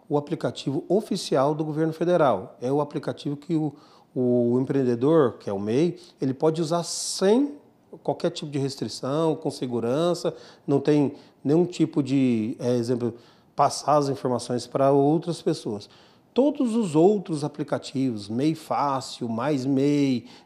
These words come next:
mei, é, é, Abra mei aqui, de, esses aplicativos são, ou são de empresas particulares,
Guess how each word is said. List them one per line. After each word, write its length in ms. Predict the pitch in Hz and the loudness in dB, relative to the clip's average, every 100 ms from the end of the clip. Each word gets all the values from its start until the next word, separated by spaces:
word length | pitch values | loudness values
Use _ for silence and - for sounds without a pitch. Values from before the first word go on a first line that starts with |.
| - | -6
mei, 600 | 127 143 170 170 156 143 | 2 6 6 6 2 -2
é, 480 | 135 139 135 131 117 - - - _ 165 | 0 2 2 2 0 -4 -20 -20 _ -8
é, 240 | 135 131 | -2 2
Abra 360 | 131 135 156 147 | 4 4 4 4
mei 360 | 131 131 147 139 | 6 6 8 6
aqui, 640 | - - 147 170 147 117 - - _ - | 2 0 2 2 0 -2 -8 -20 _ -4
de, 380 | 120 127 127 123 | 0 2 2 0
esses 400 | - 190 190 185 | 4 4 4 -2
aplicativos 560 | 175 170 160 139 - 147 | -2 -4 -4 -4 -4 -4
são, 180 | - - | 2 2
ou 260 | - 185 | 6 4
são 240 | 247 - 202 | 4 2 2
de 120 | 175 | 2
empresas 520 | 170 - 151 175 156 | 0 2 0 2 -4
particulares, 960 | - 135 - - 104 101 110 147 220 | -8 -12 -10 -8 -6 -2 -2 -2 -6